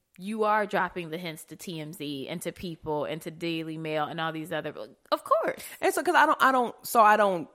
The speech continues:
Speaker 2: like, give credence to those. I'm like, "That's manipulative and do you." Like, I know this is gonna be controversial. I don't dislike Kim.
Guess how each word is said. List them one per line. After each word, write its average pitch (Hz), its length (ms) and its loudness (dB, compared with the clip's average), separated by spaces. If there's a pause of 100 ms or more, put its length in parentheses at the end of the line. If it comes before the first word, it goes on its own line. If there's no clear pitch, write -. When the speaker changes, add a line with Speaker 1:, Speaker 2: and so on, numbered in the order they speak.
Speaker 2:
like, 151 280 -2 (1160)
give 175 220 2
credence 147 400 -4
to 143 60 -10
those. 123 260 -6
I'm 143 120 -4
like, 147 200 -6 (160)
"That's 151 320 0
manipulative 156 640 -6
and 233 100 -2
do 262 80 -2
you." 302 320 0 (420)
Like, 214 260 8
I 190 80 8
know 190 180 4
this 202 180 -6
is 202 140 -8
gonna 185 220 -2
be 190 100 -6
controversial. 226 640 -6
I 320 180 2
don't 415 240 -2
dislike 359 440 -8
Kim. 156 300 -8